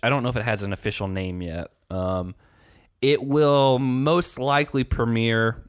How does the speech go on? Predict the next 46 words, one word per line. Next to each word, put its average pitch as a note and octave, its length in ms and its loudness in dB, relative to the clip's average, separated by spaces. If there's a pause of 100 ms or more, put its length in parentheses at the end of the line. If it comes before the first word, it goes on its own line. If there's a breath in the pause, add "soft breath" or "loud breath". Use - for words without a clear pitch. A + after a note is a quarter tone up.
(140)
the A2 280 -4
end B2 240 0
of A2+ 100 0
February G#2+ 760 0
or G2 200 -2
the F#2+ 80 -6
first - 340 -4
part G2 200 -2
of F2+ 80 -6
March F2 340 -8
at - 80 -18
some F2 180 -12
point, F2+ 340 -10
and G2 340 -2 (400 soft breath)
people B2 240 0
are A#2 60 2
expecting G#2+ 500 -2
the F#2+ 60 -6
cast G2 420 -4
announcement F#2+ 560 -4
sometime F#2 460 -4
in F2 80 -6
January. E2 580 -8
So - 200 0
when A2 100 -2
the A#2+ 60 -4
cast F3+ 280 0
announcement D3 440 -2
drops, A2+ 480 0 (560 soft breath)
we'll B2 120 2
do C3 120 2
an B2 100 2
episode A2 340 0
about G2+ 340 0
what A2 180 0
we G#2 100 -2
know G2 480 0
so G2+ 220 -2
far, G2 400 2
who G#2+ 180 -2
we're G2 300 -4 (140)
excited G2 460 0
to F2+ 60 -8
see G2+ 300 -2
coming F#2+ 320 -2
up, F#2+ 300 0